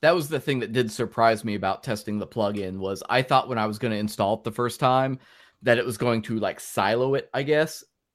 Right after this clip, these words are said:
And it was, I mean, it was a full takeover. <laughs> Uh, I was not prepared for that.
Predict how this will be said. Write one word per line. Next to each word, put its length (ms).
And 400
it 120
was, 180
I 100
mean, 120
it 60
was 120
a 80
full 280
takeover. 680
<laughs> 40
Uh, 280
I 120
was 160
not 240
prepared 400
for 120
that. 280